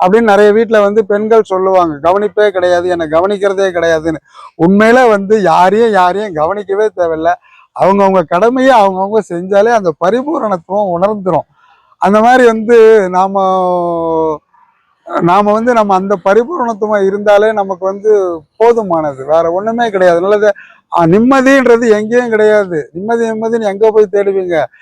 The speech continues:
என்னை பொறுத்த வரைக்கும் வந்து சாப்பிட்றோமா, இது ஒரு நிம்மதி, குளிக்கிறோமா, இது ஒரு பெரிய நிம்மதி, சந்தோஷம், அடுத்தவங்களை பாக்குறோமா, இது ஒரு நிம்மதி,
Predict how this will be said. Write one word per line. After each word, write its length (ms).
என்னை 320
பொறுத்த 320
வரைக்கும் 340
வந்து 640
சாப்பிட்றோமா, 760
இது 180
ஒரு 180
நிம்மதி, 560
குளிக்கிறோமா, 760
இது 180
ஒரு 240
பெரிய 260
நிம்மதி, 500
சந்தோஷம், 720
அடுத்தவங்களை 500
பாக்குறோமா, 640
இது 140
ஒரு 220
நிம்மதி, 500